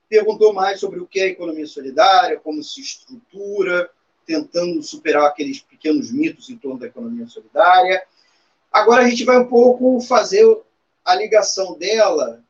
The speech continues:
da economia solidária, e o próprio papel da Celestina com a questão da auto-organização das mulheres trabalhadoras. Eu vou começar logo com uma importante pergunta, Celestina. É, qual, como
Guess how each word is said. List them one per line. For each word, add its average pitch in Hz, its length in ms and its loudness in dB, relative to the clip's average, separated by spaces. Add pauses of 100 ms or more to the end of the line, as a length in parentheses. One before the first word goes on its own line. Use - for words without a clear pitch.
(100)
da 165 240 2
economia 127 380 -12
solidária, 156 840 -4
e - 80 -14
o - 60 -16
próprio - 320 -8
papel 185 360 -10
da - 80 -18
Celestina 143 800 -18 (360)
com 202 180 -2
a 208 40 -2
questão 190 280 -12
da 202 60 -4
auto-organização 175 960 -6
das 160 180 -12
mulheres 156 480 -10 (360)
trabalhadoras. 175 760 4
Eu 233 100 6
vou 311 140 0
começar 214 400 2
logo 165 360 2
com 185 80 -20
uma 180 160 -10
importante - 600 -14
pergunta, 139 460 -12 (300)
Celestina. 120 720 -4 (800)
É, 160 340 0
qual, 277 600 4
como 285 540 4